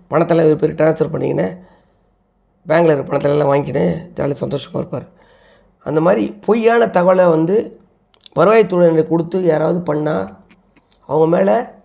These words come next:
கிரிமினல் கேஸ் ஃபைல் பண்ணணும்னு சென்னை உயர்நீதிமன்றம் ஒரு தீர்ப்பு கொடுத்துருக்கு. அதை பத்தி நாங்க ஒரு வீடியோ போட்டிருக்கோம். அந்த வீடியோவும் நான் இங்க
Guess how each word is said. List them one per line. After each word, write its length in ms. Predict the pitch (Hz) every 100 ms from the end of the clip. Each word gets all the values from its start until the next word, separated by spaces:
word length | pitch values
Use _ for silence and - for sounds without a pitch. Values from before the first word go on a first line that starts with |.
| _ _ _ _ _ _ _ -
கிரிமினல் 320 | 262 269 180
கேஸ் 180 | 196 180
ஃபைல் 220 | 175 170 165
பண்ணணும்னு 380 | 147 156 214 254 - - - _ _ -
சென்னை 180 | 190 214
உயர்நீதிமன்றம் 720 | 180 175 165 160 156 190 240 - _ _ _ _ _ _
ஒரு 180 | 147 185 208
தீர்ப்பு 280 | 220 233 170
கொடுத்துருக்கு. 440 | 156 - 139 131 - _ _ -
அதை 200 | 151 175
பத்தி 180 | 185 208
நாங்க 160 | 208 185
ஒரு 100 | 180
வீடியோ 180 | 185 202
போட்டிருக்கோம். 560 | 180 170 151 143 165 233 - - _ _ _ _ -
அந்த 140 | 175 196
வீடியோவும் 500 | 220 240 226 233 226
நான் 180 | 190
இங்க 100 | 180